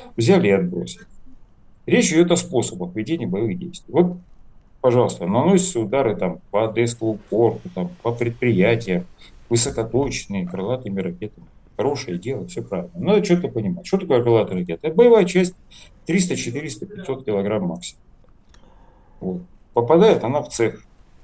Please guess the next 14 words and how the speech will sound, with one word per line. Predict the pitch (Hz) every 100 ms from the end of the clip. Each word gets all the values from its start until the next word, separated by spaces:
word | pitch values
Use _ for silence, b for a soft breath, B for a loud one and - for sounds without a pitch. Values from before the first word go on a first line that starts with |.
| - _
Этот | 180 175 -
цех | 170 175
выводится | 135 143 135 127
из | 117
строя | - 165 165 156 - - - - - - - _ -
на | 113 135
неделю, | 139 101 - 90 90 - - -
на | 110 120
месяц | 95 87 - - -
максимум. | 110 - - - - 58 _ _ - - -
Потом | - 214
восстанавливается, | 151 139 131 165 - 95
начинает | 92 107 120
работать. | - - -